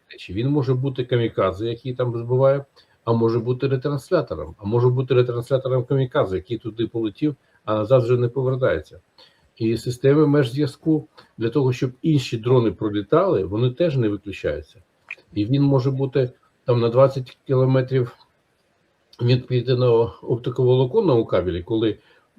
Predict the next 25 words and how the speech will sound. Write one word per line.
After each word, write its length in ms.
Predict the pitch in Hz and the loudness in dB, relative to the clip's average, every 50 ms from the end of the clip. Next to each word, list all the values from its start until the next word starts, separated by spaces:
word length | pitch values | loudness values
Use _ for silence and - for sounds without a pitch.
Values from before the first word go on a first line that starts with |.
| - 131 | -10 -2
подолає 500 | - 135 127 139 139 139 127 117 98 98 | 0 2 4 4 4 4 4 2 2 0
основні 440 | 117 135 123 - 123 120 117 110 95 | -2 -4 -4 -2 -2 -2 -2 -4 -4
системи 440 | - - 95 - - 113 101 101 101 | -6 -12 -12 -4 -4 -2 -2 0 -2
реп. 220 | 95 85 78 - _ _ _ _ _ _ _ _ _ _ | -2 -2 -4 -6 _ _ _ _ _ _ _ _ _ _
А 260 | - 113 117 117 113 - - 123 - _ _ _ | -6 -4 -4 -4 -4 -6 -10 -12 -14 _ _ _
ці 140 | - - 160 | -4 -2 0
додаткові 560 | 147 151 147 139 131 127 - - 220 214 185 | 2 2 0 0 -2 -4 -2 0 4 4 4
там 180 | - 147 131 127 | 4 4 2 2
тридцять 400 | - 151 143 143 123 120 104 - | 2 2 2 2 0 -4 -10 -6
кілометрів 560 | - 120 110 107 107 104 95 90 92 95 - | -4 -2 0 0 0 0 -2 -2 -4 -8 -8
чи 80 | - 113 | -8 -4
двадцять 360 | 113 123 123 123 127 120 - | 0 0 0 0 0 -6 -2
п'ять 220 | - 127 110 92 | 0 0 0 0
кілометрів, 520 | - - 107 98 95 95 90 85 - 90 92 | 0 -2 -2 -2 0 -2 -4 -4 -6 -6 -4
він 160 | 110 147 160 | -2 -2 -2
же 100 | 139 139 | -2 -4
пройде 340 | - - 135 139 143 131 127 | -4 0 0 0 2 2 2
як 140 | 127 117 - - _ _ - | 2 2 0 -2 _ _ -10
звичайний 680 | - 113 110 117 113 - 156 151 143 135 127 113 - - | -8 -4 -4 -4 -2 0 2 2 2 2 0 0 2 0
F 180 | 127 123 - - | 0 0 -2 -6
P 60 | 123 | -6
V-дрон, 340 | 120 113 110 123 156 165 151 | -4 -2 0 2 2 2 2
використовуючи 840 | 120 113 - - 113 110 98 - - 131 123 120 113 - - 110 - _ _ _ _ _ | -2 -4 -4 -2 -2 -2 -2 -2 0 0 2 2 0 -2 -2 -6 -6 _ _ _ _ _
ретранслятор 840 | - 113 123 135 127 127 120 117 - - 127 131 135 - 120 104 104 | 0 2 2 2 2 2 -2 -4 -4 -2 0 0 0 0 -2 -4 -2
від, 240 | 104 120 120 - | -4 -6 -8 -8